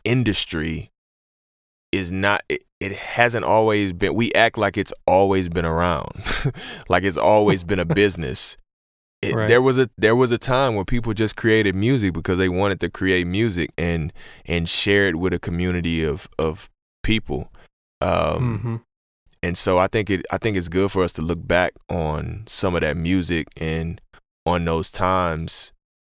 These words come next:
Speaker 1: uh, and, and help it and, and allow it to, to help us to, to move forward, especially now, man, with the internet,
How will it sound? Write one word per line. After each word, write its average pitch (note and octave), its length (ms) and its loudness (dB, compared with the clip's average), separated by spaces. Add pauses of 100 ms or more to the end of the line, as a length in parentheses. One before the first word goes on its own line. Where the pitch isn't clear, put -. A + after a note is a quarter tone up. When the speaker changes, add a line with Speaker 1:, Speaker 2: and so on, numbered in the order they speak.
(180)
Speaker 1:
uh, G1+ 400 -6 (160)
and, D#2+ 180 -6
and D#2+ 220 -6
help F#2 320 -2
it E2 160 -4 (520)
and, E2 180 -4
and E2+ 180 -2
allow F#2 360 4
it F2 120 -2
to, D#2+ 220 -2
to - 200 -4
help F2+ 240 -2
us F2 260 0
to, D#2+ 200 -4
to - 160 -8
move E2 300 -4
forward, D#2+ 500 0 (360)
especially A#2 460 0
now, F#2+ 320 2
man, F2+ 260 0
with F2+ 120 -2
the D#2+ 180 -4
internet, G#2 460 0